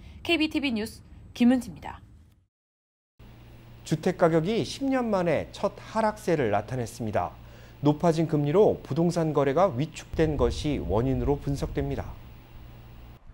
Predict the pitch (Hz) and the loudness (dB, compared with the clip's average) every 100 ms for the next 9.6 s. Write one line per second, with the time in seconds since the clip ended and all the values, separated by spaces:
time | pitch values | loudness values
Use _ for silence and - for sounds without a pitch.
0 | - - - - - 143 143 156 156 226 | -16 -16 -16 -16 -2 0 2 0 0 -2
1 | - 180 165 170 165 214 185 165 - 165 | 2 4 4 4 2 0 2 -2 -2 -2
2 | 196 - - - 147 170 175 - 170 143 | -2 -4 -12 -8 0 2 2 0 0 0
3 | - 147 135 139 90 - 131 139 147 208 | -2 0 0 0 -4 -6 -2 0 -2 -6
4 | - 240 233 233 202 - - 175 147 143 | -4 -2 0 0 -2 -2 -2 -2 0 0
5 | - 135 - 123 156 131 - - 151 147 | 0 -4 -2 0 2 2 -2 0 4 6
6 | 139 143 156 156 80 98 123 147 160 151 | 6 4 2 2 0 0 0 2 2 0
7 | 143 147 139 131 - 208 - 240 240 240 | 0 -4 -4 -4 -2 -2 -2 0 0 2
8 | 214 185 - 147 135 131 110 104 113 - | 2 2 2 -2 -2 -4 -2 -2 -2 -4
9 | 120 120 135 - 127 107 | -6 -4 -6 -4 -6 -6